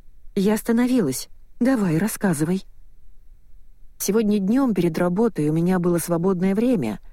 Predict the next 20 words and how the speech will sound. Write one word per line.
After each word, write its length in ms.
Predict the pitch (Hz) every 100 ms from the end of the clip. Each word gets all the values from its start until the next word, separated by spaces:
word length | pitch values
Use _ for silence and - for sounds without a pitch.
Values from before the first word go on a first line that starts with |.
| - - - -
и 80 | 208
я 140 | 294
решила 360 | 262 - 262 226
пробежаться 520 | 190 190 262 262 196
по 100 | 214
магазинам. 680 | 214 226 185 147 120 110 - - - - - - - - -
Я 120 | 175
как 180 | 180 -
раз 160 | 214 -
проходила 460 | 165 - 165 180
мимо 280 | 175 180 170
кафе 320 | 175 175 220
на 120 | 202
восточной 480 | 165 175 196 - 202
стороне, 520 | - 214 233 196 127 - - - - - -
когда 240 | 165 175
увидела 380 | 175 247 262 196
за 120 | 160
столиком 440 | 156 220 220 220 220
Саймона. 640 | - 254 156 139 131 -